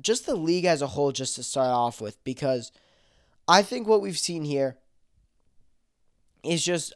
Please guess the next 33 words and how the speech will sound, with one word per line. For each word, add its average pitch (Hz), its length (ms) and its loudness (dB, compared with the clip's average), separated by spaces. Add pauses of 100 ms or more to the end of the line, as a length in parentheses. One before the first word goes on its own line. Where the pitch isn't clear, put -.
I 156 140 4
haven't 208 240 0
seen 196 180 -4
a 160 60 0
lot 139 280 4
of 117 100 -2
great 123 240 -4
football - 500 -14 (800)
just 160 220 -4
across 160 500 4
the 147 80 -2
league, 117 280 -6
like, 131 200 -2
let 160 180 4
alone 180 320 2
the 151 100 -2
New 143 160 -2
England 139 220 -6
Patriots, 135 380 -6
who 139 100 -2
are 131 80 0
definitely 147 460 4
not 131 340 -2 (380)
helping 156 380 4
that 113 180 -2
problem. 117 280 -8
But 135 380 2 (960)
just 160 280 -4 (120)
look 175 280 -2
across 202 360 2
the 165 80 -2
league, 151 240 -4
right? 123 340 0